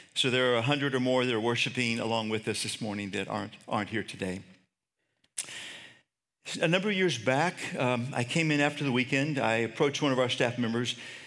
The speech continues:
and I just simply asked her, "How was your weekend?" And she said, "Well, it was, it was okay. It was busy. It was so much to do with the girls that we have and just a busy time, but it was okay." Then she said, "But there was something that happened that's still bothering me."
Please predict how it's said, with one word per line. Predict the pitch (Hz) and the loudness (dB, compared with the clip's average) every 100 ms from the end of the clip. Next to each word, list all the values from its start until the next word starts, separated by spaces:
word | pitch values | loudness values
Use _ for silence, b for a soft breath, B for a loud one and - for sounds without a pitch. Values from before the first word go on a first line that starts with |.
| B B | B B
and | 135 | 2
I | 131 | 4
just | 147 143 | 2 0
simply | 185 147 135 | 0 2 4
asked | 135 135 | 4 2
her, | 160 131 123 | 2 4 4
"How | - 147 | 4 2
was | 147 143 | 2 2
your | 131 | 2
weekend?" | 131 117 92 95 - B B B B - | 2 0 -4 -8 -18 B B B B 0
And | 135 131 | 0 2
she | 165 | 0
said, | 156 196 143 | 2 2 4
"Well, | 180 185 | 4 4
it | 185 | 4
was, | 180 - - - | 2 0 -4 0
it | 156 | 2
was | 185 | 4
okay. | 196 165 170 107 - - B B B - | 4 2 2 2 -2 -12 B B B 0
It | 143 | 2
was | 143 | 2
busy. | 113 160 175 170 165 143 | 4 4 4 4 4 4
It | |
was | 120 | 2
so | - | 2
much | 165 156 | 2 0
to | 135 | 0
do | 151 | 2
with | 147 139 | 4 2
the | 139 117 117 156 233 | 2 2 2 -4 0
girls | 135 143 | 4 4
that | 151 | 2
we | 143 | 0
have | 131 131 131 | 2 2 2
and | 117 107 B B B | 0 -4 B B B
just | 185 170 | 0 2
a | 147 | 2
busy | 110 143 151 | 4 4 2
time, | 139 131 120 120 | 0 0 2 2
but | 147 | 2
it | |
was | 180 | 2
okay." | 170 147 113 95 104 - - _ _ _ - | 2 2 0 0 -4 -12 -20 _ _ _ -4
Then | 156 156 | 0 2
she | 202 | 2
said, | 170 165 | 4 4
"But | 156 | 4
there | |
was | 147 | 2
something | 135 220 233 | 2 2 4
that | 156 | 4
happened | 135 147 143 131 | 6 4 4 2
that's | 127 | 0
still | - 233 226 | 0 2 2
bothering | 131 160 185 127 | 2 0 0 0
me." | 95 87 | -2 -8